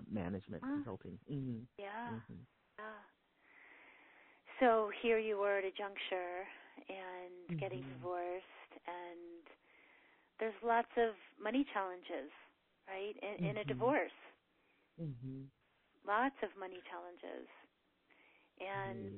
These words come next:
Speaker 1: Yeah.
Speaker 2: um, there's a cost sometimes.
Speaker 1: Mm-hmm.
Speaker 2: Um, and you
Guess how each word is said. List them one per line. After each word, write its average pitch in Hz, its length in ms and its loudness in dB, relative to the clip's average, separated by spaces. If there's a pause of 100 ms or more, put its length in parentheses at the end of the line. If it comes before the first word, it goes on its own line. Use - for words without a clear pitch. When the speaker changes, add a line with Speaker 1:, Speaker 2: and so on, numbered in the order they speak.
(300)
Speaker 1:
Yeah. - 20 -10
Speaker 2:
um, 190 360 -4
there's 202 180 -4
a 202 80 -2
cost 262 320 0 (240)
sometimes. 175 640 -8 (1040)
Speaker 1:
Mm-hmm. 147 60 -6
Speaker 2:
Um, 185 640 -6 (320)
and 196 240 -4
you 220 580 2